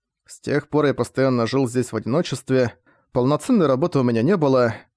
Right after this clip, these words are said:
Благодаря внушительной сумме, полученной в наследство от отца, я мог себе это позволить. Мне с давних пор нравится здесь.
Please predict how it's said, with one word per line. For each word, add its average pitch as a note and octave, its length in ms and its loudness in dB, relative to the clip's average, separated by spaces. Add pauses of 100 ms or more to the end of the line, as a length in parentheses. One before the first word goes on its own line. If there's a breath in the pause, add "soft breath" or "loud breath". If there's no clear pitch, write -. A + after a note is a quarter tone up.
(220)
Благодаря A2+ 580 0
внушительной F#3 600 0
сумме, D#3 400 0
полученной B2+ 440 0
в A2+ 60 -2
наследство A#2 460 -2
от G#2 80 -2
отца, B2+ 480 -2 (360)
я B2 240 0
мог B2 200 0
себе A2 320 0
это C3 180 2
позволить. A#2 760 -4 (540)
Мне C#3 440 2
с A#2+ 60 -2
давних D3+ 440 0
пор F3 240 0
нравится A2+ 500 0
здесь. - 540 -10